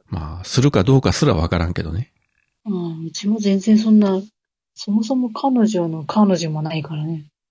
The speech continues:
Speaker 1: まあ、でも、うさこのところのお子さんまだ若いでしょ。言うても。
Speaker 2: 昨日、一昨日だっけ、成人式ね、やったばっかりだけどさ。
Speaker 1: うんうんうん。
Speaker 2: あのね、そう、それの流れでちょっと言うけどさ。
Speaker 1: はいはい。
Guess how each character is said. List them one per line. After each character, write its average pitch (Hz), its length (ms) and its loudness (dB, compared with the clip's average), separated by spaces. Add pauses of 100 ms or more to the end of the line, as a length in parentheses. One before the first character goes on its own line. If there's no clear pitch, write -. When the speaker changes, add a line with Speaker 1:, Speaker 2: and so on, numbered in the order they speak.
(300)
Speaker 1:
ま 160 80 0
あ、 - 20 0
で - 80 2
も、 247 140 4
う 160 60 4
さ 480 200 -2
こ 392 120 2
の 185 80 0
と 151 100 2
こ 147 80 2
ろ 139 100 6
の 104 120 4
お - 20 2
子 110 80 -2
さ 107 120 2
ん 98 40 0
ま 123 80 4
だ 107 100 2
若 87 280 0
い 95 60 0
で 76 100 -8
し - 100 -8
ょ。 - 80 -14 (540)
言 85 140 -2
う 78 40 -2
て 78 120 -10
も。 73 120 -12 (840)
Speaker 2:
昨 - 140 0
日、 214 240 4
一 214 140 -2
昨 214 240 4
日 214 180 0
だ 185 100 0
っ - 80 -10
け、 175 160 -6
成 196 220 0
人 170 180 0
式 160 380 -6
ね、 180 260 0
や 170 120 -4
っ - 20 -8
た 165 80 -8
ば 156 140 -10
っ - 20 -20
か 180 120 -4
り 156 60 -2
だ 147 100 2
け 117 60 2
ど 123 100 -2
さ。 107 120 2
Speaker 1:
う - 20 0
ん - 40 2
う - 20 2
ん 87 40 0
う 82 40 0
ん。 78 140 -8 (560)
Speaker 2:
あ 185 140 2
の 175 120 2
ね、 185 420 2
そ 190 400 2
う、 - 40 -8
そ 220 120 2
れ 240 80 4
の 233 140 4
流 208 260 6
れ 269 100 4
で 208 120 4
ち 214 120 -2
ょ - 20 -8
っ 220 40 -10
と 180 120 0
言 185 180 2
う 180 40 -4
け 185 120 0
ど 180 80 -4
さ。 165 420 -2
Speaker 1:
は - 200 0
い 98 60 4
は 85 200 -4
い。 - 100 -10